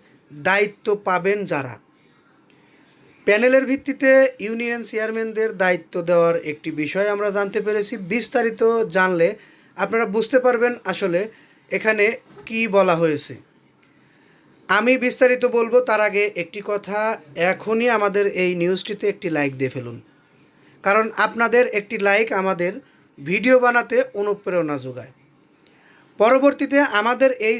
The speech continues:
চ্যানেলের মাধ্যমে যদি এরকম ধরনের গুরুত্বপূর্ণ আপডেট নিউজ পেতে ইচ্ছুক হয়ে থাকেন, তাহলে চ্যানেলটি সাবস্ক্রাইব করে বেল বাটন on করে ফেলুন। আর ভিডিওটি শেষ পর্যন্ত দেখার পরে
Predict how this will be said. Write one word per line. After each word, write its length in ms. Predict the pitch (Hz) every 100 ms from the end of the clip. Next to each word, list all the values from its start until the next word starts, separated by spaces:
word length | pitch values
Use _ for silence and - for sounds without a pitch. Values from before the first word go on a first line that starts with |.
| 226
চ্যানেলের 360 | 208 226 254 262
মাধ্যমে 420 | 269 269 262 269 277 285 311 _ _ _ _ _
যদি 440 | 151 214 190 190 123 - _ _ _ _ _ _ _ _ -
এরকম 400 | 220 254 254 254 226
ধরনের 300 | 247 262 247 208
গুরুত্বপূর্ণ 540 | 220 220 233 220 226 220 175
আপডেট 260 | 180 175 226 233
নিউজ 160 | 247 240 -
পেতে 220 | 208 220 -
ইচ্ছুক 240 | 190 - 269
হয়ে 180 | 269 254
থাকেন, 220 | 247 269 262
তাহলে 240 | 262 277 277 277
চ্যানেলটি 320 | 226 247 269 -
সাবস্ক্রাইব 420 | 220 202 233 240 -
করে 120 | 254 220
বেল 120 | 185 175
বাটন 180 | 170 160
on 60 | 139
করে 120 | 147 135
ফেলুন। 220 | 135 120 110 - _ _ - - - - - - - 185 226 185
আর 100 | 220 - _ _ _
ভিডিওটি 680 | 160 151 220 240 269 269 269 277 269
শেষ 140 | 254 254 247
পর্যন্ত 320 | 220 233 220 220 202
দেখার 240 | 196 233 247
পরে 180 | 240